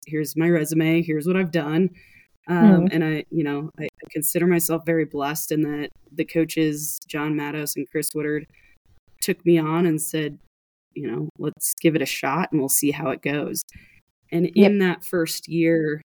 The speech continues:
Speaker 1: or freshman year, I'm not gonna lie, I got my butt kicked. <laughs> Um,
Speaker 2: <laughs>
Speaker 1: both i-, in, in school, but also in the training, the workload, the focused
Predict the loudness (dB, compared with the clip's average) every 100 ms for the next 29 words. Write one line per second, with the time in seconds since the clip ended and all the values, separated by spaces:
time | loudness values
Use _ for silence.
0 | _ _ _ -8 -4 -2 -2 -2 0 2
1 | 2 0 -6 -10 _ _ _ _ _ _
2 | _ _ _ -4 0 2 2 0 0 -2
3 | -2 -2 -2 -4 -2 -4 -4 -6 -6 -6
4 | -14 -2 -2 -2 -6 -18 -8 -6 -6 -4
5 | -2 0 0 -2 -4 -6 -8 -8 -12 _
6 | -6 -2 -2 -2 0 0 2 4 4 2
7 | -4 _ _ _ _ 0 4 6 4 2
8 | -2 -6 -2 2 4 4 2 2 0 0
9 | -2 -2 -2 -4 -2 -2 0 -2 -4 -6
10 | -6 -6 -4 2 4 6 6 4 2 -4
11 | -6 -6 -4 -4 -2 -4 -6 -10 -20 _
12 | _ _ _ _ -6 0 0 2 0 -2